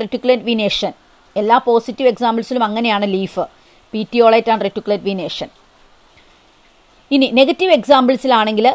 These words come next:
ലീഫിന് ഒരു ഷീത്തിങ് ലീഫ് ബേസ് ഉണ്ട്, പാരലൽ വീനേഷൻ ആണ്. In negative examples, some of them have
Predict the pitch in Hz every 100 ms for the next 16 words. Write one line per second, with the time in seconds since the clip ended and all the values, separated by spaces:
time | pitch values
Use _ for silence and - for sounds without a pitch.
0 | 254 262 302 - 330 240 254 240 233 196
1 | - 269 - 311 262 240 233 220 277 220
2 | 226 214 277 247 202 190 202 185 180 175
3 | - 180 143 - _ - 214 208 214 254
4 | 269 196 240 240 415 - _ _ _ -
5 | 240 233 285 226 320 320 262